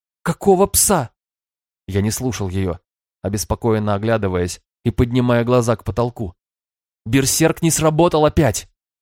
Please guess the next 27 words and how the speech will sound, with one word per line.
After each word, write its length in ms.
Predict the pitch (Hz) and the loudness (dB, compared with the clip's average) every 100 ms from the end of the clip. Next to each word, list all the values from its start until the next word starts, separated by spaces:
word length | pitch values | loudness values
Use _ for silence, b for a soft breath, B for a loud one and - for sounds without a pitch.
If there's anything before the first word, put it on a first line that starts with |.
| _ - | _ -4
Да 120 | 135 | 0
гребаный 380 | 175 214 202 196 | 4 4 4 4
насрать, 460 | 208 226 214 - | 4 4 2 2
почему?» 640 | 196 - 247 247 233 107 _ _ _ _ _ _ _ | -2 0 0 2 2 0 _ _ _ _ _ _ _
Ответом 500 | 85 87 120 - 101 | -10 -4 -4 -2 -4
мне 140 | 98 90 | -4 -6
служило 400 | 104 107 110 104 | -4 -4 -2 -4
чувство 340 | 123 - 107 | -6 -6 -8
беспомощности 840 | 104 107 - 127 104 - 107 - 98 | -6 -8 -2 -2 -2 -6 -10 -8 -8
внутри, 420 | 104 101 92 - _ _ _ _ - | -6 -6 -8 -10 _ _ _ _ -4
будто 300 | 107 107 - | -4 -4 -8
какая-то 460 | 127 143 127 127 | -4 -2 -2 -2
часть 300 | - 131 - | -2 -4 -2
моей 220 | 120 117 | -2 -2
души 320 | 117 123 151 123 | -2 -4 -2 -2
рвалась 320 | 113 107 - | -2 -4 -4
к 100 | 131 | -6
небу. 460 | 139 131 92 85 _ _ _ _ _ - | -2 -2 -4 -10 _ _ _ _ _ -8
Она 240 | 107 139 | -2 -2
пыталась 460 | - 147 156 147 123 | -4 -4 -2 0 -2
дотянуться 500 | 127 135 139 135 131 | -4 -4 -6 -6 -8
до 140 | 120 | -8
Красной 340 | 135 127 - 123 | -4 -6 -4 -4
Луны, 380 | 120 147 143 _ _ _ - | -2 -4 -8 _ _ _ -2
но 160 | 113 | 0
не 100 | 123 | 2
могла, 560 | 131 139 139 127 95 | 0 -2 -2 -2 -4